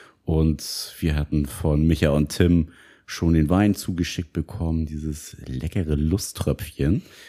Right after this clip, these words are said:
was die ja jetzt rausgebracht haben. Und ja, haben uns einen richtig schönen Tag ja einfach gemacht. Abends kamen dann noch ikea Anna und ikea Peter und, äh, ganz spontan kam dann auch noch die Kinky Anna vorbei. Und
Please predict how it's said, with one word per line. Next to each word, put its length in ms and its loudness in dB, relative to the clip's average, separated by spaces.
was 160 -20
die 140 -6
ja 80 0
jetzt 460 -4
rausgebracht 720 -8
haben. 420 -2
Und 380 0
ja, 140 0
haben 140 2
uns 160 0
einen 80 2
richtig 300 -6
schönen 460 2
Tag 300 -4
ja 180 2
einfach 400 -4
gemacht. 640 -6
Abends 360 0
kamen 260 2
dann 100 4
noch 220 0
ikea 440 -2
Anna 180 0
und 120 0
ikea 380 0
Peter 580 -4
und, 240 0
äh, 160 -2
ganz 220 -2
spontan 680 -2
kam 240 0
dann 140 0
auch 180 -10
noch 320 -2
die 260 4
Kinky 380 0
Anna 200 -2
vorbei. 640 -2
Und 340 0